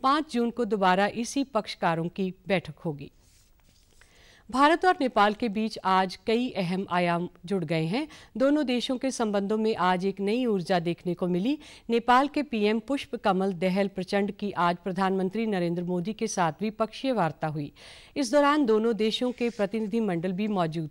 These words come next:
थे। इस बातचीत के बाद दोनों देशों के बाद, बीच सात समझौतों पर हस्ताक्षर हुए, जो व्यापार और वाणिज्य, सीमा पार पेट्रोलियम पाइपलाइन, एकीकृत जांच चौकियों का विकास,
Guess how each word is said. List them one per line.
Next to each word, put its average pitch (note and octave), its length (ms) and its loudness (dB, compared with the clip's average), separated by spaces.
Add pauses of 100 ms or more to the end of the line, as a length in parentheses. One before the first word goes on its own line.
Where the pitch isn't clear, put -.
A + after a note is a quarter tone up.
थे। D4 160 0 (300)
इस C4 180 -4
बातचीत C4 420 0
के C#4+ 100 -2
बाद G3 260 4
दोनों G#3+ 340 -2
देशों G3+ 320 -2
के A3+ 140 -4
बाद, F3 320 0 (160)
बीच F#3+ 280 -4
सात A3+ 360 2
समझौतों F#3+ 520 -2
पर F#3+ 180 -2
हस्ताक्षर F3 520 -4
हुए, G#3 260 -2 (360)
जो C#4 160 2
व्यापार G3+ 500 2
और A3 140 2
वाणिज्य, F3 480 0
सीमा F#3+ 400 0
पार F3+ 300 2
पेट्रोलियम F3+ 640 -2
पाइपलाइन, F3+ 600 0
एकीकृत A3 680 -2
जांच F#3+ 380 0
चौकियों G3 400 -2
का G3 160 -4
विकास, F#3 560 0